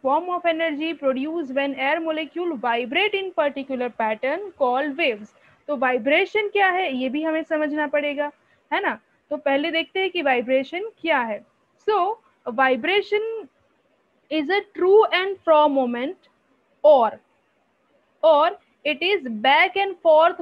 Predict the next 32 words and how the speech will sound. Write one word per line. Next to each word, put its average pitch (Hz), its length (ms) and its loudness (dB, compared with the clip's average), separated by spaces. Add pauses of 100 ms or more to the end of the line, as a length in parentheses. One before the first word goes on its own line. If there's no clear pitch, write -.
moment। 247 460 -2
कोई 277 200 2
भी 320 160 -2
चीज 320 460 -6 (480)
to 302 100 -4
and 320 260 4
fro 302 220 2
और 285 400 4
back 277 260 2
और 311 380 2
forth 254 460 0
एक 262 160 -12
पर्टिकुलर 302 480 -4
पैटर्न 277 440 0
में 311 160 -4
मूव 294 440 -2 (100)
करती 233 400 -6
है 294 360 -6 (200)
तो 349 120 -6
वाइब्रेशन 262 840 -2
क्रिएट 311 520 -2
होता 214 320 -8
है। 214 180 -8
So, - 360 -8 (460)
to 349 80 2 (180)
and 349 180 0
fro 330 400 2 (200)
or 311 260 4
back 277 480 0
or 359 160 2
forth 339 640 2
motion 285 560 -2